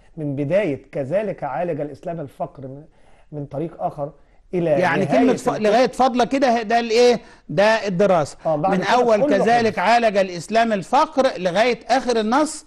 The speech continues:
Speaker 1: تمام.
Speaker 2: حفظ.
Speaker 1: تمام.
Speaker 2: يعني ممكن يجي له تسميع فيه،
Speaker 1: بيجي.
Speaker 2: والتسميع عليه درج-،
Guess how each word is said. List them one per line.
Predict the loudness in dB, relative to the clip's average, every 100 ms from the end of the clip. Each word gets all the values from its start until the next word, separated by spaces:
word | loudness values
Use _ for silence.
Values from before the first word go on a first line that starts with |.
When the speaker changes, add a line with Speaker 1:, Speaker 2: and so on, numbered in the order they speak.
| -8
Speaker 1:
تمام. | -6
Speaker 2:
حفظ. | 0 0 0 -2
Speaker 1:
تمام. | -4 -8 _ -2
Speaker 2:
يعني | 0 0
ممكن | 0 -2 -2
يجي | -2 0
له | 0
تسميع | 0 -2 -2 -2
فيه، | -2 -2 -4 -4
Speaker 1:
بيجي. | -2 0
Speaker 2:
والتسميع | 0 0 -2 -2 -2
عليه | 0 2
درج-، | 2 2 0